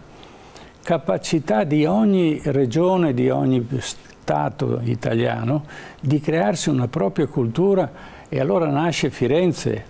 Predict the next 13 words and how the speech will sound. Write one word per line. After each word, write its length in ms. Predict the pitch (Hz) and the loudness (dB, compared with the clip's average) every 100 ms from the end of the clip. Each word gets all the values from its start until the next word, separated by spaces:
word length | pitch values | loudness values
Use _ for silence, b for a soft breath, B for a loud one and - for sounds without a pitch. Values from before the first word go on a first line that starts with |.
| - | -14
A 140 | - 160 | -8 -6
Pari-, 340 | - 185 185 | 0 2 2
a, 240 | 160 139 139 | 2 2 2
in 120 | 139 | 0
Francia 640 | 185 180 127 - 117 117 - | 0 0 -2 -2 -4 -6 -4
c'è 180 | 185 165 | -2 -2
Parigi, 840 | - 120 113 151 175 113 107 107 B B - | -2 -4 0 2 2 2 -2 -4 B B -2
poi 200 | 254 - | 0 0
ci 140 | 117 | 0
sono 220 | - 156 | 0 0
anche 260 | 143 117 117 | 0 0 -2
gli 100 | 117 | 0
altri, 480 | 107 170 123 113 | 0 0 -2 -4